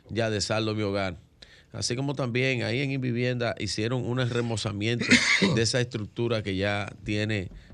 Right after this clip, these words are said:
más de cuarenta años ahí. Así que la remozaron, la están remozando, tapando muchísimos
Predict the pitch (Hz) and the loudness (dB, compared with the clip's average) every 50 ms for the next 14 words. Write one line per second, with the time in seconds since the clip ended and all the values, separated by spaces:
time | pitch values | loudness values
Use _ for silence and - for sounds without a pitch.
0 | - - - 101 101 98 104 98 - 95 95 95 98 95 - 95 92 87 92 92 | -8 -4 -2 0 0 0 0 0 0 0 0 0 -2 -2 -4 -4 -2 -2 -2 -2
1 | 90 85 82 82 - - - - - - - - - - - - 87 85 90 92 | -2 -4 -6 -6 -8 -12 -16 -18 -20 -20 -20 -20 -20 -14 -8 -4 -2 0 0 0
2 | 90 87 85 73 - - - - - - 92 - - 101 95 - - 101 101 95 | 0 0 -2 -4 -6 -12 -16 -14 -10 -8 -6 -4 -2 -2 -4 -4 -4 -2 -2 -2
3 | 90 85 73 58 52 - - - - - - - - 87 98 98 87 95 104 95 | -2 -2 -4 -6 -10 -12 -16 -20 -20 -20 -16 -8 -4 -2 -2 0 0 -2 -2 -2
4 | 90 82 - 110 110 113 107 107 101 95 95 95 - 98 104 110 110 107 101 92 | -4 -4 -2 0 0 0 0 0 -2 -4 -4 -4 -4 -4 -2 -2 -2 -2 -2 -4
5 | - 113 117 123 117 104 98 92 95 92 76 78 110 117 110 107 104 98 - 110 | -2 0 0 0 0 -2 -2 -4 -4 -4 -2 0 0 0 0 -2 -4 -2 -2 -2
6 | 113 113 107 98 85 | 0 0 -2 -4 -6